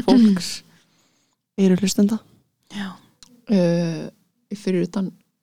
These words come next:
Speaker 3: kvikmyndina Svarbríu Helgu sem er sýnd í Háskóla Bíó og, djók. <laughs> Og Laugarásbíó og
Speaker 1: Bíó Paradís, eða ekki?
Speaker 3: Bíó Paradís með enskum texta.
Speaker 1: Mhm.
Speaker 3: Eh, og Smára, og Smára Bíó. Eh, sko,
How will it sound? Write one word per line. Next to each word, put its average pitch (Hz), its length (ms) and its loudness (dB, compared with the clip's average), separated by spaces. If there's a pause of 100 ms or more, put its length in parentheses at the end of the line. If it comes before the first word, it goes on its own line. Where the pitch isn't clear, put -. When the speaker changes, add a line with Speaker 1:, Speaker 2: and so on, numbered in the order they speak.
Speaker 3:
kvikmyndina 214 400 -4
Svarbríu 208 280 -4
Helgu 233 280 -2
sem 240 100 0
er 226 60 0
sýnd 247 200 -2
í 247 80 -2
Háskóla 247 240 -2
Bíó 254 240 2
og, 233 280 2
djók. - 240 -2 (440)
<laughs> 247 500 2
Og 294 60 4
Laugarásbíó 254 600 4
og 220 160 2 (520)
Speaker 1:
Bíó 202 160 4
Paradís, 233 400 2
eða 208 160 2
ekki? 220 280 4
Speaker 3:
Bíó 233 160 4
Paradís 240 400 2 (120)
með 240 180 0
enskum 247 180 0
texta. 240 300 -2 (1040)
Speaker 1:
Mhm. 160 100 -4
Speaker 3:
Eh, 208 380 4
og - 100 2
Smára, 233 240 2
og - 160 0
Smára 269 240 6
Bíó. 277 140 6 (960)
Eh, 214 400 6 (1200)
sko, - 380 -6